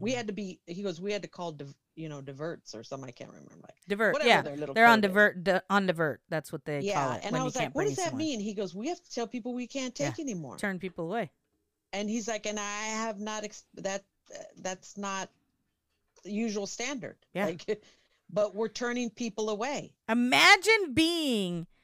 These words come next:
Speaker 2: in a situation that you would normally go f-, to the emergency room for, and you go to the emergency room and you can't be seen because they are completely at over capacity with covid patients.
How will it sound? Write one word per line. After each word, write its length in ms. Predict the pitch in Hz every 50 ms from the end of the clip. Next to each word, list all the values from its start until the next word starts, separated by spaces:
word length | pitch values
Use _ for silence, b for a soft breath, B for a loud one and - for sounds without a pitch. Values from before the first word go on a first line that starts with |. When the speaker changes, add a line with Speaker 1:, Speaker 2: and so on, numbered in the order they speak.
| _ _ _ _ _ _ _ _ _ _ -
Speaker 2:
in 160 | 247 254 240
a 60 | 226
situation 840 | - - - 330 339 - - 349 277 285 277 285 262 - - 247 233
that 180 | 220 202 - -
you 80 | 220
would 200 | 202 202 190 180
normally 400 | 190 214 240 254 262 269 277 285
go 180 | 233 196 247 240
f-, 180 | 233 - - -
to 80 | - 220
the 200 | 220 220 190 - -
emergency 600 | - 208 214 220 214 196 208 202 190 - - 214
room 280 | 185 180 175 175 170 160
for, 400 | - - 175 160 160 156 151 151 b b b b b b -
and 280 | 190 190 190 185 185 185
you 420 | 185 202 240 269 294 302 269 240 202
go 260 | 185 262 277 294 330 -
to 140 | - 320 349
the 120 | 311 330
emergency 680 | 311 302 302 302 320 285 254 277 254 233 - - 202 175
room 500 | 165 160 151 147 143 139 135 139 143 - _ _ _ _ _ _ -
and 240 | 170 175 175 175 180
you 260 | 190 208 254 285 285
can't 380 | - - - 294 277 277 196
be 160 | 226 254 254 233
seen 580 | - - - 240 226 208 196 185 170 165 160 b b b b -
because 360 | - 180 - - 196 180 170
they 180 | 170 185 180 175
are 240 | 165 160 151 139 - _ _ -
completely 960 | - 202 190 170 - - - - 240 277 320 349 370 330 - - 233 226 -
at 220 | 202 214 208 - - _ -
over 280 | 269 269 277 262 240
capacity 600 | - - 220 - 233 208 208 202 - - 214 202
with 260 | 196 185 185 175 - -
covid 360 | - 180 165 151 147 139 -
patients. 480 | - 120 117 - - - - - -